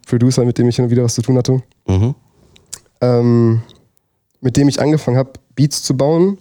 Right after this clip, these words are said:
Speaker 1: und dann noch irgendwann so, halt wie man anfängt, irgendeinen <laughs> Scheiß auf Beats zu rappen.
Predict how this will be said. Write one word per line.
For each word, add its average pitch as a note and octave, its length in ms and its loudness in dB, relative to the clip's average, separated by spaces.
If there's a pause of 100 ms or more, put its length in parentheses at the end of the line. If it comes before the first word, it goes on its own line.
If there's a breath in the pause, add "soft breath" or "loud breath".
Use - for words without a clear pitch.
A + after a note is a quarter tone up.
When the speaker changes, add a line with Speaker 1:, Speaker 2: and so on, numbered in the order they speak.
Speaker 1:
und B2 220 -2
dann C3+ 100 2
noch C3 140 -2
irgendwann B2 380 0
so, A2 320 0 (400 loud breath)
halt F#2+ 140 -2
wie G#2 40 0
man G#2 140 0
anfängt, A2 500 -4 (640 loud breath)
irgendeinen G#2+ 300 -2
<laughs> - 0 -
Scheiß B2 440 0
auf D3 120 2
Beats D3+ 220 0
zu C3 80 0
rappen. B2 340 2